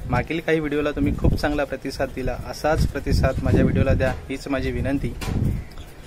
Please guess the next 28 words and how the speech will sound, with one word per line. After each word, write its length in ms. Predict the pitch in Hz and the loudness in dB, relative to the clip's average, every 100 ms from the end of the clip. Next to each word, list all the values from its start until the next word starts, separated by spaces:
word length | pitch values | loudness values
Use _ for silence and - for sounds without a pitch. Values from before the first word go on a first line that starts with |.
| - - - - | -16 -16 -16 -8
पुढच्या 280 | 143 143 175 | -6 2 2
महिन्यापासून 520 | 185 185 180 180 185 | 4 0 -2 -4 -2
पावसाळा 440 | 170 131 135 165 | 2 2 2 2
चालू 260 | 160 143 143 | 4 2 2
होणार 240 | 139 135 | 2 0
आहे. 140 | 131 127 - - - - | 0 -4 -12 -14 -8 -2
पावसाळा 340 | 131 143 156 | 0 0 0
चालू 220 | 151 143 | 0 0
झाला 220 | 139 135 | 0 0
का 120 | 135 135 | 0 -2
प्रत्येकजण 600 | - 135 151 139 135 139 - - - - - | -4 -4 -6 -4 -4 -4 -6 -6 -6 -4 0
पावसापासून 560 | 131 - 165 180 190 | -2 0 0 0 -2
संरक्षण 420 | 180 151 151 - 160 | -2 -2 -2 -2 -4
कसं 280 | 151 - | -2 -2
व्हावं 320 | 151 131 131 127 - - | -2 0 -2 -6 -10 -10
यासाठी 380 | 131 127 147 160 - - - - - - - - | -10 -6 -6 -8 -12 -18 -20 -20 -20 -20 -20 -4
वेगवेगळी 380 | 135 143 156 190 | -2 -2 -4 -4
खरेदी 320 | 165 139 139 147 | 0 0 2 0
करतो 360 | 135 120 123 123 - - | -2 -4 -10 -14 -18 -8
किंवा 140 | - 160 | -2 0
प्रयत्न 340 | 156 139 143 | 0 -2 0
करत 200 | 135 131 | -2 -2
असतो. 260 | 127 - 127 - - - - - | -4 -8 -16 -16 -18 -18 -18 -8
या 100 | 139 | -4
पावसामध्ये 600 | 135 131 127 180 160 127 120 - - - - | 0 -2 2 2 2 -2 -6 -10 -14 -16 -6
आपल्यासोबत 680 | 123 139 160 160 127 123 - | -4 0 0 2 0 -2 -6
इकडून 380 | - - - 147 | -4 2 4 4
तिकडे 280 | 139 135 | 2 0